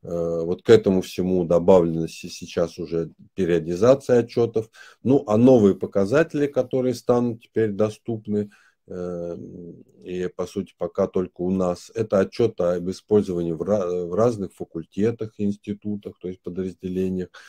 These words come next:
в разных кафедрах, э, м, отчет об индивидуальном использовании, само собой, отчет об использовании контента разных предметных групп,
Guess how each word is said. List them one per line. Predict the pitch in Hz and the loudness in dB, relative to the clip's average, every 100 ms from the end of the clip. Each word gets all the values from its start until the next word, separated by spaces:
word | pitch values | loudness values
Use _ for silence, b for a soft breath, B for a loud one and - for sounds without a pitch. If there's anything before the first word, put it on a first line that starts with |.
| B B B | B B B
в | - | 6
разных | 120 110 98 - _ | 6 6 0 -6 _
кафедрах, | 87 104 117 110 104 104 - - | 2 4 4 0 -2 -2 -4 -14
э, | 101 101 98 _ b b b _ _ | -10 -10 -12 _ b b b _ _
м, | 92 87 85 82 82 82 | -18 -16 -14 -14 -16 -18
отчет | 85 - 107 80 | -10 -4 -4 -4
об | 78 85 | -12 -8
индивидуальном | 87 80 80 98 135 139 131 | -6 -8 -4 0 2 0 -2
использовании, | 123 - 127 123 117 120 117 | -6 -2 -2 -2 -4 -8 -8
само | - 110 113 | -6 -4 -4
собой, | 110 110 104 110 107 101 b b b | -4 -6 -2 -2 -2 -4 b b b
отчет | 87 87 - 127 120 | -10 -8 -4 -2 -2
об | 90 | -6
использовании | 92 - 117 110 107 110 | -8 -6 -6 -4 -4 -4
контента | 104 123 135 113 - 92 87 - 85 82 | -2 0 0 -2 -4 -2 -2 -6 -10 -10
разных | 90 90 90 87 85 | -4 0 0 -2 -8
предметных | - 82 82 85 82 87 80 | -10 -10 -6 -8 -8 -12 -12
групп, | 82 85 | -10 -10